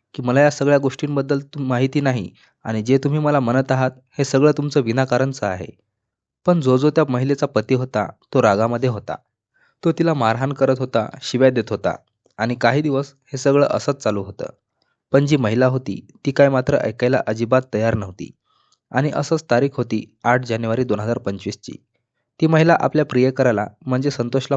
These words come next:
फोन करते आणि त्याला म्हणते की, "रात्री दहा वाजता माझ्या घरी येऊन जा. माझा नवरा रोजच्याप्रमाणे आजसुद्धा खूप सारी दारू पिईल आणि तो लवकरच झोपून जाईल.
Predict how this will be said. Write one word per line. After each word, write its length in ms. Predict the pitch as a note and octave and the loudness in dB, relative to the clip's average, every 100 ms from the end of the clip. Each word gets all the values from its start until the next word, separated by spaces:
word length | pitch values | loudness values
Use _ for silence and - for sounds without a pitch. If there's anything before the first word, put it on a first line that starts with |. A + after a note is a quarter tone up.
| - | -4
फोन 180 | B2+ C3 | -4 0
करते 440 | B2 G#2+ G2 - _ _ _ - | 0 0 -4 -4 _ _ _ -8
आणि 160 | A#2+ C3 | -2 2
त्याला 220 | B2+ C3+ | 4 4
म्हणते 380 | D3 C#3+ G#2+ B2+ _ _ _ | 2 0 -2 -2 _ _ _
की, 80 | D3+ | 2
"रात्री 260 | C3+ C3 E3 | 4 4 0
दहा 240 | C3 A2+ | 0 2
वाजता 360 | B2+ B2+ - A2 _ | 2 2 -2 -4 _
माझ्या 280 | A#2+ B2 C3 | -4 2 2
घरी 240 | A2 C3 | 0 -4
येऊन 240 | G2+ A#2+ G#2+ | -2 -4 -2
जा. 140 | F2 C#2+ _ _ _ _ _ | -4 -6 _ _ _ _ _
माझा 220 | B2 B2+ D3+ | 0 2 4
नवरा 280 | C#3+ D#3 | 4 4
रोजच्याप्रमाणे 760 | D3 C3+ D3 D3 C#3+ C3 A#2+ A#2 - | 4 0 0 0 0 0 -2 -6 -4
आजसुद्धा 460 | B2 C3 - C#3+ C#3+ | 0 0 -2 0 0
खूप 220 | - D3+ | 0 -8
सारी 220 | - C3+ C3+ | 0 0 4
दारू 240 | B2 B2+ | 2 2
पिईल 280 | B2+ G#2 G2+ _ _ _ _ | 0 -4 -4 _ _ _ _
आणि 160 | A#2+ C3 | -6 0
तो 80 | C#3+ | 4
लवकरच 400 | B2+ A#2 C#3+ C3+ | 4 4 2 0
झोपून 320 | A2+ G#2 C3 | -2 -4 -4
जाईल. 260 | G#2+ E2 | -2 -4